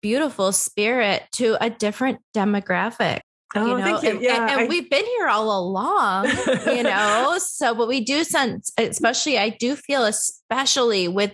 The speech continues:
Speaker 1: this particular category, we kind of, kind of get left in the back.
Speaker 2: Oh, thank you. I, I do like to
Speaker 1: Mm.
Speaker 2: say that Sia is a, an equal opportunity whiskey. <laughs> We are for, for everyone, <laughs> for him, her, there, um, for, for all people.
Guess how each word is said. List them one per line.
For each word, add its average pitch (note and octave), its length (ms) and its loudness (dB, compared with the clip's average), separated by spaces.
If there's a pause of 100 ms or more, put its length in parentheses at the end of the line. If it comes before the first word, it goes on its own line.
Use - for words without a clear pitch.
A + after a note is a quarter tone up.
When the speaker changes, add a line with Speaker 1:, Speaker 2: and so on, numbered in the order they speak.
Speaker 1:
this G#3 320 2 (240)
particular A#3 400 0
category, G#3+ 840 0 (420)
we A3+ 100 -2
kind A3+ 320 0
of, G#3+ 180 -2
kind A3 180 0
of G#3 80 2
get G#3+ 180 0
left F#3+ 380 -2
in F3+ 160 2
the F3 80 0
back. C#3+ 360 -2 (640)
Speaker 2:
Oh, F#3+ 280 0
thank A3 300 -2
you. G#3+ 100 0
I, G#3+ 300 2
I G#3 80 0
do C4+ 160 -2
like C4+ 160 0
to A3 80 -4
Speaker 1:
Mm. A3 140 -4
Speaker 2:
say G#3+ 80 4
that G3 120 -4
Sia G#3 300 0
is G3+ 160 0
a, F3+ 140 2 (100)
an G#3+ 160 0
equal C4 180 2
opportunity G3+ 640 0
whiskey. F3 480 0 (100)
<laughs> A#3 120 2
We A#3+ 140 2
are B3+ 80 0
for, A3 320 0
for D#3+ 100 0
everyone, G3+ 720 2 (220)
<laughs> - 220 -8
for G#3 200 2
him, A#3 400 0
her, G#3+ 400 2
there, F#3 640 0
um, F3 300 -2
for, F#3 340 -2
for - 180 -2
all G3 200 0
people. F3 420 0